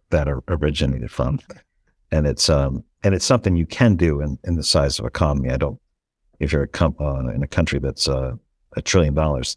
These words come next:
how could you support that? It might not be nearly as efficient. So,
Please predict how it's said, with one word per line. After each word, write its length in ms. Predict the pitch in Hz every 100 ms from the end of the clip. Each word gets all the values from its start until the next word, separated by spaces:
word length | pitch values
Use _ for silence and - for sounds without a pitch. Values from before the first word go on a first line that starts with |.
| _
how 220 | - 95 87
could 180 | 80
you 80 | 76
support 540 | 78 - - 87 76 71
that? 160 | 65
It 80 | 62
might 160 | 82 -
not 200 | 139 -
be 300 | 67 65 120
nearly 320 | 82 76 65 58
as 140 | -
efficient. 500 | 58 65 - 50 - _ _ _ _ _ _ _ _ -
So, 320 | - 117